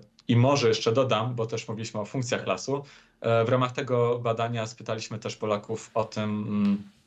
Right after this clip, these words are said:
mm, którą funkcję lasów uważają za, e, najważniejszą i okazuje się, że prawie dwie piąte Polaków,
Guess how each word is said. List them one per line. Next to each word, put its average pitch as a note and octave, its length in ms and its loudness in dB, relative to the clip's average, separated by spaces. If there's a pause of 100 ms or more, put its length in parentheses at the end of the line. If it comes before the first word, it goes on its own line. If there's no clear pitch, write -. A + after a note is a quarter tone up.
(480)
mm, G2 240 0 (340)
którą D3+ 300 2
funkcję C3 360 -2
lasów A2+ 380 0
uważają A2 560 -4
za, G2+ 480 -2 (580)
e, G#2+ 280 -6
najważniejszą B2 1040 0 (100)
i A#2+ 360 0
okazuje B2 500 2
się, B2+ 120 -2
że A#2 140 2
prawie A#2 320 2
dwie C3+ 300 2
piąte B2 480 2
Polaków, G#2+ 680 -2